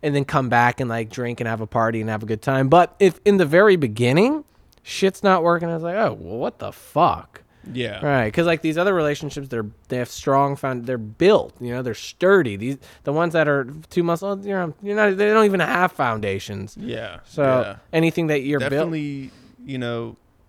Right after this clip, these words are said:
Speaker 2: relationships with people and, like, friendships and everything, if they have a strong foundation, a lot more can slide. But whenever,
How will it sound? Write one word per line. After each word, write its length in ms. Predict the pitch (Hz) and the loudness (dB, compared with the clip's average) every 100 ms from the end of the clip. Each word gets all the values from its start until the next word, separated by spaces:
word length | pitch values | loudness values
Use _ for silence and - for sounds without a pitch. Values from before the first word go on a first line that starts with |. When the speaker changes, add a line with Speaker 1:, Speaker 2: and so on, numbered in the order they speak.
| _ | _
Speaker 2:
relationships 680 | 123 120 120 - 123 120 - | -12 -8 -8 -8 -12 -14 -14
with 140 | 113 | -18
people 500 | - 123 - 113 117 | -14 -16 -14 -14 -12
and, 140 | 117 113 | -12 -12
like, 180 | 113 - | -14 -16
friendships 520 | 110 117 - 113 - | -16 -16 -16 -18 -18
and 100 | 120 | -18
everything, 460 | 110 113 - 117 113 - _ _ _ _ | -16 -16 -16 -18 -18 -20 _ _ _ _
if 120 | 120 | -12
they 120 | - 156 | -4 -4
have 100 | 139 | -4
a 60 | |
strong 260 | - 139 131 | -8 -8 -6
foundation, 840 | 131 123 117 117 - 120 117 113 - _ _ _ _ _ | -6 -4 -4 -6 -8 -10 -10 -12 -16 _ _ _ _ _
a 80 | - | -8
lot 200 | 117 120 | -4 -2
more 160 | 117 113 | -4 -8
can 160 | 113 | -10
slide. 480 | - - 110 110 110 | -16 -8 -6 -4 -6
But 260 | 113 110 107 | -6 -6 -6
whenever, 680 | 113 120 120 127 120 117 | -8 -6 -6 -4 -6 -8